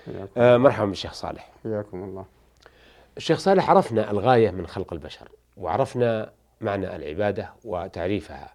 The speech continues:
Speaker 2: وعرفنا الأثر المترتب على إنكار هذه الغاية، كما عرفنا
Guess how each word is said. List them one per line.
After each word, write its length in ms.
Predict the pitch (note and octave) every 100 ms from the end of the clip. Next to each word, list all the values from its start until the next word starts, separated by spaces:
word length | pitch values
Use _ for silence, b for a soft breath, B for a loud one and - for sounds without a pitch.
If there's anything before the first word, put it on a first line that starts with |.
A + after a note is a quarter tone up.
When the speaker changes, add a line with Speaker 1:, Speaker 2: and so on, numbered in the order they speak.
| b b b b G2+
Speaker 2:
وعرفنا 440 | F#2+ C#3+ D3 C#3
الأثر 440 | A#2+ D3 A2+ F2
المترتب 680 | G#2 F#2+ F2+ A#2+ A#2+ A2 E2
على 300 | D#2+ F2+ F2
إنكار 440 | F2+ - A2 G#2 - -
هذه 380 | G2 F2 E2+
الغاية، 460 | G2+ E2+ B2 D3 C#3 b b b b
كما 240 | - D#3+ E3+
عرفنا 640 | C3 E3+ C#3 A2+ G2+ F#2